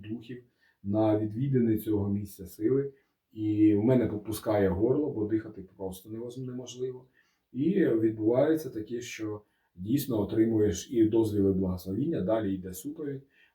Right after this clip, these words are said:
Буває, що, е, ти заходиш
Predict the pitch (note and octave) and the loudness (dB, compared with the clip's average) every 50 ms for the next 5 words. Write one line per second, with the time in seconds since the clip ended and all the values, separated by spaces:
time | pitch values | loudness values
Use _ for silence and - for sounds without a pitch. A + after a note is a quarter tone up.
0 | _ F#2 G2 G#2+ A#2 C#3 D3+ D3 B2+ A2 G#2+ - - - A2 G#2+ G#2 G2+ - - | _ -2 4 6 8 8 8 8 6 4 2 2 0 0 0 0 0 0 -4 -10
1 | _ _ _ _ _ _ - G2+ G2+ G2+ G2 F#2 - A2+ A2 A2 G#2+ G#2 - A2+ | _ _ _ _ _ _ -8 -4 -2 -2 0 2 4 6 8 8 6 6 4 0
2 | G#2+ - C3+ B2+ B2 A#2 G#2+ - - - | 0 4 4 6 6 6 4 2 -2 -8